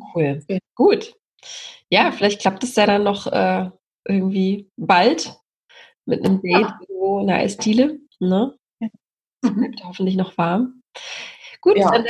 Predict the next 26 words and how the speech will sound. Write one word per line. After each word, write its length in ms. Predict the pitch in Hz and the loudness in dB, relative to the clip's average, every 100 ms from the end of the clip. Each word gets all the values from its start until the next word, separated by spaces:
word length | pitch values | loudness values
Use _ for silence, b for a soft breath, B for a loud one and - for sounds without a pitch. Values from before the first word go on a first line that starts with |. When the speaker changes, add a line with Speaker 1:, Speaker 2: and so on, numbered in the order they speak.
| 269 | 0
Speaker 1:
danke 40 | 311 | 0
Speaker 2:
hoffe 100 | 170 | -2
Speaker 1:
ich 60 | 180 | -6
dir. 340 | 185 170 180 _ _ _ _ - | -4 -4 -6 _ _ _ _ -20
Ich 140 | - | -2
danke 200 | 220 247 | 0 2
dir 100 | 240 | 2
ganz 200 | 233 226 | 0 2
Speaker 2:
Ja. 140 | 226 | 0
Speaker 1:
herzlich. 500 | 196 - 320 381 - _ _ - _ _ - | 0 -4 -8 -10 -14 _ _ -20 _ _ 0
Speaker 2:
Danke 260 | 254 254 226 | 0 0 0
Speaker 1:
Alles, 140 | 214 240 | 2 4
Speaker 2:
dir. 140 | 269 | 4
Speaker 1:
was 460 | 214 196 - 202 226 | 2 -2 0 2 2
rein, 240 | 240 220 | 0 0
äh, 520 | - 202 208 202 - - | 2 4 4 2 0 -2
kommt 340 | 233 240 269 | 0 0 0
an 220 | - 208 | -2 -2
E-Mails, 520 | - 220 226 233 - | 0 2 2 0 -4
leite 340 | - 202 220 226 | -4 0 0 0
ich 100 | - | -2
an 100 | 196 | -2
dich 160 | 196 - | 0 2
weiter. 400 | 185 240 302 - - B B B B B - _ - | 2 2 -2 -4 -20 B B B B B -20 _ -2
Und, 180 | 202 208 | 0 0
Speaker 2:
Mhm. 60 | - | -4